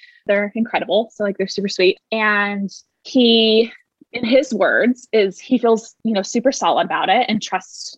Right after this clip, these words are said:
the process. And mostly 'cause he just feels like he has the utmost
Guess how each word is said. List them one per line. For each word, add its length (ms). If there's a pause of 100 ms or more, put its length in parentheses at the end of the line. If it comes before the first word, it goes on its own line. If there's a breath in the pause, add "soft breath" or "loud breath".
the 100
process. 520
And 80
mostly 300
'cause 420
he 720
just 220
feels 420
like 120
he 120
has 140
the 180
utmost 560